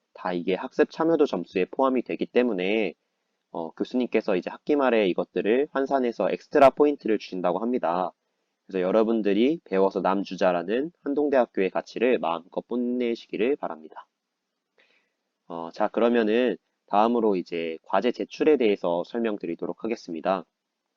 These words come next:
과제 제출도 역시 먼저 왼쪽 상단에 있는 뉴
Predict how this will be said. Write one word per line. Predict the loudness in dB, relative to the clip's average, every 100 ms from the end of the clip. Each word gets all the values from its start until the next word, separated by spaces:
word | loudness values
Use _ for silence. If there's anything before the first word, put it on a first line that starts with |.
| _ _ _ _ _ _
과제 | -2 0 2
제출도 | 0 2 4 6
역시 | 4 2 -2 2 2 2
먼저 | -2 -2 -4
왼쪽 | -4 -4 -6 -6
상단에 | -4 0 2 2
있는 | -2 -4 -6
뉴 | -8